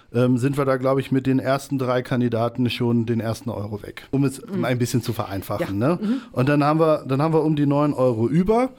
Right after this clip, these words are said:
Speaker 1: und die neun Euro gehen dann ans Lumière oder das Méliès?
Speaker 2: Ja, das würde mich total freuen, aber das ist leider nicht der Fall. Äh, sondern von den neun Euro, die dann noch übrig bleiben, gehen rund fünfzig Prozent, kann man sagen, an die Filmverleihe. Also das heißt irgendwie, äh, Filme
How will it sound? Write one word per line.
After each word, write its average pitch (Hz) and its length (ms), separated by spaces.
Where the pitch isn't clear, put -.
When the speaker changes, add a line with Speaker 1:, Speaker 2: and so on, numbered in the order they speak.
Speaker 1:
und 147 200
die 170 100
neun 185 180
Euro 180 380
gehen 165 180
dann 170 120
ans 160 340
Lumière 143 440
oder 160 180
das 156 220
Méliès? 160 400
Speaker 2:
Ja, 233 140
das 226 140
würde 254 200
mich 254 160
total 233 340
freuen, 247 460
aber 220 400
das 220 160
ist 208 160
leider 214 260
nicht 214 200
der 208 80
Fall. 165 340
Äh, 185 320
sondern 220 440
von 196 380
den 185 180
neun 196 320
Euro, 254 480
die 180 160
dann 175 180
noch 160 140
übrig 202 460
bleiben, 262 420
gehen 208 300
rund 254 580
fünfzig 240 480
Prozent, 185 480
kann 170 160
man 165 160
sagen, 156 320
an 151 140
die 151 80
Filmverleihe. 127 800
Also 160 220
das 190 200
heißt 220 260
irgendwie, 202 520
äh, 190 300
Filme 254 600